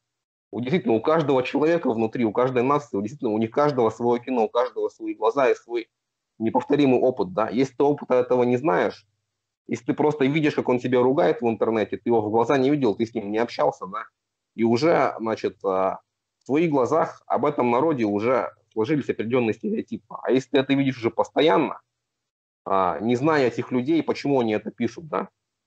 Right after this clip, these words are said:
а, не зная их всю историю, да, что они чувствуют, что они, чем они каждый день сталкиваются. Может, они вообще там, у них там по пять-шесть детей, они без работы сидят, да, им не, не на, не на кого вот это вот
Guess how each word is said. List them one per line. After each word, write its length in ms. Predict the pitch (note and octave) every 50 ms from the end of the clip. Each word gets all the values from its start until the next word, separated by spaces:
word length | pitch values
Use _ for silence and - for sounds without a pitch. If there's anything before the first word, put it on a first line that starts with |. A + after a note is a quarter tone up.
| _ _ -
а, 240 | - F2 E2+ E2 E2
не 100 | F#2 G#2+
зная 320 | G#2+ G#2+ C3 C#3+ C#3 B2 G#2+
их 160 | G2+ A#2 A2+ -
всю 220 | - - B2+ A2+
историю, 440 | G#2+ - - C3 A#2+ G#2 F#2 F#2 F#2
да, 180 | G2 G2+ G2+
что 200 | - - B2+ A#2+
они 220 | A2+ A2 G#2 F#2+ _
чувствуют, 520 | - - D3+ D3+ _ - A2 G2 F2+ F2
что 240 | - - - A#2+ A#2
они, 260 | A2+ A2 A2 G#2+ F#2
чем 220 | - - C3 B2+ A#2+
они 140 | A2+ G#2
каждый 240 | G2+ G#2+ G#2+ A2+ A2
день 100 | A#2 A2
сталкиваются. 640 | - - A#2 A2 G#2 - G2 F2 E2 E2+ _ _ _ _ _ _ _ _ _ -
Может, 220 | A2+ B2+ B2+ -
они 160 | C#3 C3 B2+
вообще 340 | B2+ B2 A#2+ - - - C#3+
там, 320 | - - G#2 F#2+ F#2 E2+ - _ _ _ _ _ _ _ _ _
у 100 | - G#2+
них 220 | A2 A#2 A#2+ - -
там 160 | G#2+ G2+ G2
по 100 | - A2
пять-шесть 380 | - C3 B2+ B2+ - C3 B2
детей, 240 | A#2 A#2+ A#2+ - C#3+
они 160 | B2+ A#2+ A2
без 180 | G2 F#2+ G#2+ G2
работы 380 | A#2 A#2 B2 C3 B2 B2 B2+ -
сидят, 420 | - - A2 G#2 C3+ C3 C3 G#2
да, 120 | G2+ A#2
им 200 | A2 G2+ F#2+ F#2+
не, 160 | G2+ B2 D3 D3
не 100 | B2 B2
на, 180 | B2 A#2+ B2+
не 140 | B2 C#3 D#3
на 100 | D3+ D3+
кого 260 | C3+ - A#2+ A2+ A2+ A2
вот 60 | -
это 200 | B2 B2 - A2
вот 160 | G2 G2+ F#2